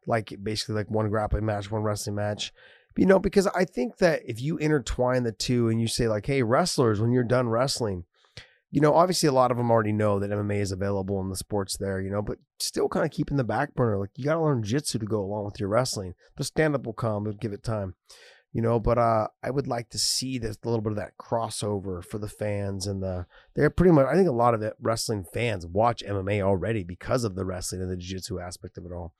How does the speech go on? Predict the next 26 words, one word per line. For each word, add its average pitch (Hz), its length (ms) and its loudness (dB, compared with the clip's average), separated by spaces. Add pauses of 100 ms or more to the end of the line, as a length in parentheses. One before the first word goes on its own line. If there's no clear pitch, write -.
(460)
So - 180 0
it'd 135 100 4
be 156 80 8
really 135 280 6
cool 139 240 4
if - 80 0
they 113 120 -2
did, 107 160 0
like, 104 180 -2
a 104 60 -4
Beat 98 240 -6
the 101 80 -4
Streets, 101 560 -4
uh, 92 400 -4
jiu-jitsu, 95 480 -8 (440)
you 98 100 -4
know, 101 120 0
mixed 104 380 -2
in 120 100 0
with 101 120 -2
maybe 98 200 -2
some 95 300 -4
g-, 98 80 -10 (100)
top-level 95 480 -4
wrestling 95 360 -6
matches. 92 440 -12